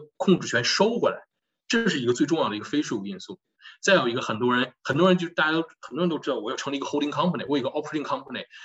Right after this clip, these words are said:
呃，美容院呢，I T公司啊，或者是，呃，或者是比如说我，我是 builder，我，我帮人建房，这是 active business，我有很多的现金，我可以，我这个现金流非常，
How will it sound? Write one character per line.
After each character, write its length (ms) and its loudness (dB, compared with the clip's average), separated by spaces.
呃， 260 -4
美 100 -4
容 180 0
院 240 4
呢 80 -4
，I 180 -6
T 100 -10
公 160 -8
司 260 2
啊， 120 2
或 160 0
者 140 -4
是， 300 -4
呃， 420 2
或 240 0
者 80 4
是 140 -2
比 80 -4
如 120 0
说 200 -2
我， 80 -14
我 60 -2
是 80 -2
builder， 360 4
我， 480 -2
我 260 -2
帮 160 2
人 100 4
建 240 2
房， 340 -4
这 140 0
是 80 -4
active 320 -2
business， 520 0
我 100 6
有 80 6
很 180 0
多 120 2
的 80 2
现 200 0
金， 180 -6
我 100 -2
可 100 0
以， 240 -2
我 100 -4
这 80 2
个 60 2
现 220 2
金 80 4
流 160 0
非 200 -6
常， 220 -6